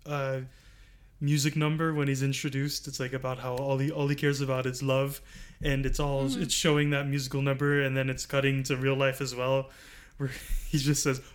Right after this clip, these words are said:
Speaker 1: "Five thousand dollars, all, all I, all you are to me is five thousand dollars. Gi-,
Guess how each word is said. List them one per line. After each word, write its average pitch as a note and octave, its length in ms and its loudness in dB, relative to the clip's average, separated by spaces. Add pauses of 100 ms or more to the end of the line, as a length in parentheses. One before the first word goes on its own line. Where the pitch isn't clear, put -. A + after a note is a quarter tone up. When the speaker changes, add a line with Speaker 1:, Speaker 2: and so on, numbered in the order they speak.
(140)
Speaker 1:
"Five D3+ 180 4
thousand D3 260 4
dollars, C#3 260 2
all, D3 240 4
all F#3 240 4
I, F#3 180 4 (640)
all F3+ 200 8
you G3+ 140 8
are F3+ 100 12
to F3+ 120 2
me E3 140 6
is D3 140 0
five D3+ 200 4
thousand C#3 320 4
dollars. A2+ 360 4
Gi-, D3 180 -4